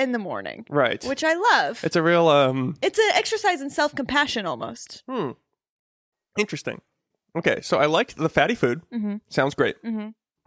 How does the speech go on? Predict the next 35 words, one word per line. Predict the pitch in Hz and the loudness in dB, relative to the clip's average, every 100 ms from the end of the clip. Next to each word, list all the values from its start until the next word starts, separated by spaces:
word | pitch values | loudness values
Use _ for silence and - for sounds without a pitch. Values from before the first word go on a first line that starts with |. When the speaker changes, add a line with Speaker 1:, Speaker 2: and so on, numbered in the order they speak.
| _ - - | _ -8 0
Speaker 2:
Eggs, | 147 143 - - | 0 -2 -10 -4
love | 147 143 123 | 2 2 2
'em. | 120 - | -4 -6
Give | |
me | - | -2
Speaker 1:
Mm-hmm. | 160 | 2
Speaker 2:
that | 160 151 | 2 2
cheese. | 156 131 92 - _ _ _ - | 0 0 -4 -10 _ _ _ -6
Get, | 135 | -2
work | 156 | 0
some | 170 | 4
avocado | 165 156 147 127 120 | 2 4 2 2 0
in | 113 | -2
there. | 104 202 | -2 -2
Speaker 1:
Yeah, | 208 - - | 0 2 4
Speaker 2:
Awesome. | 214 123 120 | 2 0 -2
Speaker 1:
yeah. | - 196 | -4 2
Speaker 2:
Down, | 143 135 127 - | 2 2 0 -2
down | 147 139 143 151 - _ _ _ _ - | 2 4 4 0 -6 _ _ _ _ -12
to | - | -2
eat | 135 139 | 0 2
eggs. | 127 117 - - _ - | 2 0 -4 -8 _ -10
Speaker 1:
Like | 202 | -6
Jay | - 240 | 0 0
Sean, | 285 247 208 208 190 | 2 2 2 0 2
Speaker 2:
Yeah. | 147 | 4
Speaker 1:
down, | 208 208 | 4 2
down, | 208 190 185 180 - | -2 -4 -6 -10 -8
down, | 185 175 | -6 -4
down, | 175 175 | -6 -8
down. | 185 - 196 | -8 -8 -4
Speaker 2:
To | 123 | -4
eat | 113 | -2
eggs. | 110 - - _ - - | -4 -8 -14 _ -20 -6
Um, | 127 131 127 214 | 0 2 2 0